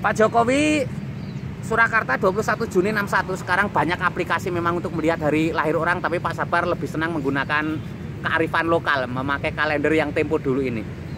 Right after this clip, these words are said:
Itu dihitung di sini, Pak Jokowi itu lahir Rebo Pon. Nah, siapa yang lahirnya Rebo Pon sama dengan Pak Jokowi?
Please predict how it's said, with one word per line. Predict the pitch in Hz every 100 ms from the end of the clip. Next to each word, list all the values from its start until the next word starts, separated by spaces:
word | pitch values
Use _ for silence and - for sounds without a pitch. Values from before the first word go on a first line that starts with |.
| - - - -
Itu | - 247
dihitung | 220 220 226
di | 196
sini, | 247 269 269
Pak | 240 208
Jokowi | 208 208 202 226 233
itu | 247 262 254 - - - -
lahir | 196 185 226 226
Rebo | 175 175
Pon. | - 262 135 - - - - -
Nah, | 104 107 104 104 - -
siapa | 143 151
yang | 180 185 190 190
lahirnya | 180 165 185 180
Rebo | 160
Pon | 147 180
sama | 180 170
dengan | 147 156 151
Pak | 156
Jokowi? | 131 135 117